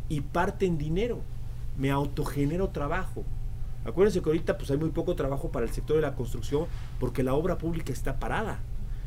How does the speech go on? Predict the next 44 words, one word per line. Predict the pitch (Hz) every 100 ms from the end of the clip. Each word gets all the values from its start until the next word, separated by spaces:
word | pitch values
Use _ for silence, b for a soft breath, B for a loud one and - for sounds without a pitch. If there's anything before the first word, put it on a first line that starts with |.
| B
El | 117
estar | 120 175 202
la | 202
obra | 214 208
pública | 151 151 160
parada | - 135 151 -
o | 131
solamente | 165 175 165 - 156
direccionada | 127 117 - 120 139 117
hacia | 113 - 113
una | 120 156 156
secretaría | 135 120 120 135 131
que | 123
es | 123
la |
sedena, | 131 139 165 143 113 B B B
y | 120
la | 117
sedena | 117 123 151 151
genera | 135 123 139 127
todos | - 147 147
los | 127
contratos, | 147 151 151 131 151 170 B B B B
pues | 113
genera | - 123 147 -
un, | 143 156 - -
un | 143 151
cuello | 160 165
de | 143
botella | 120 139 135
muy | 131 127
grande. | 156 240 185 117 - - -
Entonces, | - - -
al | 135
no |
haber | 208 240
obra | 208 160 143
pública, | 208 196 151 - 147 - - -
pues | -
hay | 151
cuatro | - 170 -
proyectos, | - 110 127 220 - 107 101
o | 107
sea, | 107 101